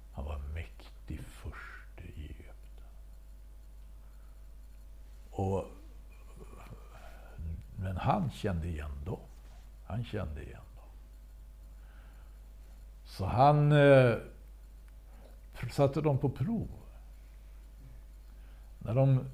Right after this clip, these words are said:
köpte säd, för det gjorde de, så såg Josef till att samtidigt smuggla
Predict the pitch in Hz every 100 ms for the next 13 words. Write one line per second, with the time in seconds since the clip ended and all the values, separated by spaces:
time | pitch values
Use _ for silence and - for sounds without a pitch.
0 | - - - - 151 139 - 131 - -
1 | 180 185 104 78 71 143 143 139 85 71
2 | 65 - - - - - - - - -
3 | - - - - - - 127 117 139 127
4 | 127 123 - - 123 - 127 131 87 87
5 | - - 123 98 107 92 - 113 113 104
6 | 110 104